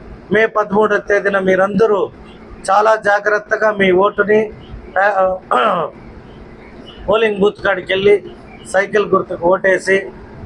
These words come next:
తెలుగుదేశం పార్టీని అఖండ మెజారిటీతో గెలిపించుకుంటే మిమ్మల్ని మీరు గెలిపించుకున్న వ్యక్తులు అవుతారు. మరీ ముఖ్యంగా ఈరోజు మైనారిటీల కోసమే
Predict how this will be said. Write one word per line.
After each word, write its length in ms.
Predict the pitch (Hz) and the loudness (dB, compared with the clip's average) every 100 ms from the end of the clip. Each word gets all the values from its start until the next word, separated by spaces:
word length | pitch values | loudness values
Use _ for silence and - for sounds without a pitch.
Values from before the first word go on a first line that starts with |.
| - | -4
తెలుగుదేశం 560 | 190 214 208 190 202 185 | 0 2 2 0 -4 -2
పార్టీని 340 | 175 180 190 185 | -2 -2 0 0
అఖండ 340 | 170 202 208 208 202 | 0 0 2 0 2
మెజారిటీతో 680 | 180 190 185 185 185 - 180 | 2 2 0 0 -4 0 0
గెలిపించుకుంటే 1000 | - 175 190 185 - 190 190 208 214 - - - - 190 | 2 2 2 -2 -2 -2 0 2 2 -2 -18 -20 0 2
మిమ్మల్ని 360 | 220 240 233 214 | 4 2 2 2
మీరు 160 | 202 180 | 0 0
గెలిపించుకున్న 580 | 185 190 202 - 185 175 | -2 0 -2 -2 0 2
వ్యక్తులు 360 | 165 170 202 190 | 2 2 2 2
అవుతారు. 340 | 180 180 175 185 - - - - - | 2 0 2 0 -2 -16 -20 -8 -2
మరీ 140 | 196 214 | 2 2
ముఖ్యంగా 360 | 214 - 220 220 202 | 2 0 2 4 4
ఈరోజు 360 | 196 208 196 214 196 - - - - | 4 2 4 2 2 -4 -14 -20 -4
మైనారిటీల 580 | 180 214 226 220 214 220 - | 0 2 2 2 2 0 2
కోసమే 340 | 214 214 214 | -2 2 2